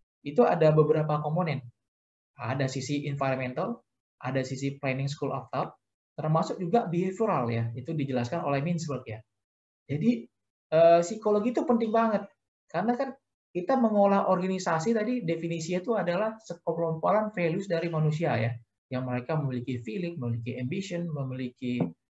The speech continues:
emotion dan sebagainya. Kita harus memanage feelings,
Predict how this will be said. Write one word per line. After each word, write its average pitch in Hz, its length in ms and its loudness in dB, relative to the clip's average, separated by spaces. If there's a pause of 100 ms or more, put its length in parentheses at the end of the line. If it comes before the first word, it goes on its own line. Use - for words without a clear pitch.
(100)
emotion 165 400 0
dan 135 120 -4
sebagainya. 120 560 -4 (440)
Kita 185 360 0
harus 202 200 -4
memanage 190 560 0 (160)
feelings, 156 480 -2